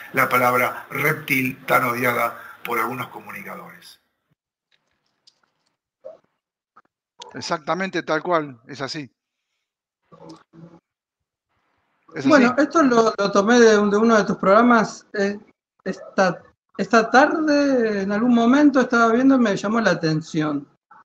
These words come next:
Speaker 2: De, em,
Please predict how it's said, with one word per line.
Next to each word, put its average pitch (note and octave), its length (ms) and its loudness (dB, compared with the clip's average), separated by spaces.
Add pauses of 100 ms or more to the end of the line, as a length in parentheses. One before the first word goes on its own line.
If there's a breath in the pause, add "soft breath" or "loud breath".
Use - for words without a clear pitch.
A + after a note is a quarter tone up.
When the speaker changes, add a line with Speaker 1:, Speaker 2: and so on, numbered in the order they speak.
(1040)
Speaker 2:
De, A#3+ 360 2 (100)
em, G3 920 -2